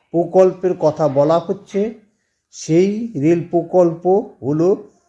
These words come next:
বুনিয়াদপুর থেকে কালিয়াগঞ্জ রেল পো-, রেল প্রকল্প। পুনরায় এই রেল প্রকল্প চালু হওয়ার বিষয়ে সবুজ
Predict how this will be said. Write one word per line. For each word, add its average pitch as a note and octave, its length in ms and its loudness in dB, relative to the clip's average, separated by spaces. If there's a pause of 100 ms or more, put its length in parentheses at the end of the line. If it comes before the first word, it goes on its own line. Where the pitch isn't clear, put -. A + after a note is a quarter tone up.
(200)
বুনিয়াদপুর E3 840 -2
থেকে E3+ 420 -2 (460)
কালিয়াগঞ্জ D#3 800 2 (140)
রেল D3 340 -2
পো-, D#3 300 -4
রেল E3+ 240 -2
প্রকল্প। A2 600 -4 (920)
পুনরায় F3+ 500 4 (760)
এই E3+ 240 -2
রেল G#3 420 0 (300)
প্রকল্প E3+ 840 0 (580)
চালু E3 380 2
হওয়ার D#3 420 4
বিষয়ে D3+ 760 -2 (460)
সবুজ D#3+ 440 -4